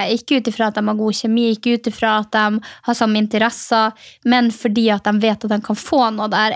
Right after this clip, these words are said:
enten hvis de for eksempel, la oss si at de er sjef i et P R-byrå, så er de venn med dem for det. Eh, kanskje du har noe, jobber på en klesbutikk og jobber innenfor spons, og så kanskje de ønsker seg spons der og blir venner med deg for det. Så jeg føler at det er veldig mange ulike typer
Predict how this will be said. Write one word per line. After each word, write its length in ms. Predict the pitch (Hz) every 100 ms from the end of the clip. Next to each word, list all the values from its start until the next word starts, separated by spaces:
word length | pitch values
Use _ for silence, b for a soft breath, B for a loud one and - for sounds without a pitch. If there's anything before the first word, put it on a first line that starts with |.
| 247
enten 320 | 247 233 214 208
hvis 180 | 208
de 80 | 214 208
for 140 | -
eksempel, 340 | 214 214 220 233
la 60 | 226
oss 140 | 220
si 20 |
at 160 | 202 208
de 60 | 202
er 80 | 208 -
sjef 320 | 220 196 208
i 80 | 202
et 80 | -
P 80 | 226
R-byrå, 380 | 233 220 220 208
så 140 | 220
er 20 | 214
de 20 | 214
venn 160 | 214
med 80 | 208
dem 160 | 202 202
for 160 | 220
det. 140 | 262 277 277 B B B 254
Eh, 220 | 233 226 220
kanskje 240 | 233 226 220
du 0 | 220
har 240 | 226 220
noe, 400 | 214 214 214 214 220
jobber 300 | 233 220 214
på 80 | 214
en 80 | 202
klesbutikk 640 | 214 214 - 214 220 214
og 80 | 214
jobber 640 | 214 202 214 214 220 226 214 -
innenfor 320 | 233 214 214 202 -
spons, 420 | 240 247 247 226
og 80 | 220
så 80 | 214
kanskje 300 | 214 208 208
de 80 | 202 202
ønsker 240 | 196 - 202
seg 160 | 190
spons 240 | - 233 220
der 160 | 233
og 80 | 202
blir 160 | 202 208
venner 240 | 208 202
med 160 | 202 202
deg 80 |
for 160 | - 196
det. 240 | 240 254 269 B B B B
Så 140 | 254 247
jeg 60 |
føler 260 | 277 269 233
at 80 | 233
det 80 | 226
er 100 | 233
veldig 240 | 247 269 254
mange 280 | 240 214 208 214 - _ -
ulike 480 | 240 254 220 208 214
typer 240 | 226 226